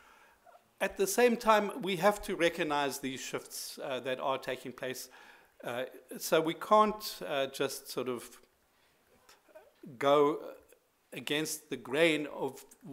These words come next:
the way things are going, w-, oblivious to the effectiveness of that. We cannot, as people who support independent journalism, just say, you know, "Tide, go back. You know, we are the journalists, we're right, you go back."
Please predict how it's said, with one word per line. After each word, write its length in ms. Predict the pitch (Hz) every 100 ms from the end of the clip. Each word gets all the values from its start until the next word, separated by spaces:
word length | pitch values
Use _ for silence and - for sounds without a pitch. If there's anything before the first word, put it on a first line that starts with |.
| 127
the 60 |
way 240 | 131 139 143
things 260 | - 135 123
are 40 |
going, 400 | 117 139 135 131 -
w-, 180 | 208 160 -
oblivious 720 | 156 156 170 185 127 117 - - _ _ _ _ _
to 340 | - 147 135 127 _ _ -
the 80 | 139
effectiveness 580 | 156 143 - 123 120
of 140 | - 120
that. 180 | 113 - -
We 100 | 156
cannot, 520 | 156 202 196 170 - - - _ _ _ _ _ -
as 420 | 147 127 - - _ _ -
people 260 | - -
who 60 | 131
support 460 | - 135 139 123 160
independent 500 | 131 127 127 117 110
journalism, 280 | 131 123
just 160 | 117 123
say, 160 | 120 113 - - _ -
you 80 | 120
know, 80 | - - -
"Tide, 340 | 170 151 - - -
go 140 | 147 143
back. 380 | 131 117 - - -
You 100 | 120
know, 40 |
we 160 | 120 147
are 40 | 131
the 120 | 135
journalists, 400 | 139 139 131 -
we're 160 | 135
right, 220 | 127 123 123
you 100 | 117
go 160 | 117 113
back." 260 | 120 107